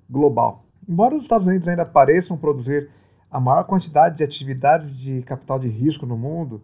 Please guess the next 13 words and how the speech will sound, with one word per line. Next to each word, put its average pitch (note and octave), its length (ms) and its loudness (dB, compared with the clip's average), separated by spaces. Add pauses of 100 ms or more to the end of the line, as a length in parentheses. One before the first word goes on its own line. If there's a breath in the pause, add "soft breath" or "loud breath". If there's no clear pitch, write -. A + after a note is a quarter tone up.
(220 soft breath)
é, C3 260 -4
essa D3 220 -8
participação F#3+ 800 -4
no E3 140 -2
bolo D#3 360 0
global D3 380 2
está E3 160 -12
caindo D#3 340 -10
drasticamente D3+ 1040 0
de E3 80 -8
forma D#3+ 240 -6
bastante D3 420 -6
rápida. - 520 -2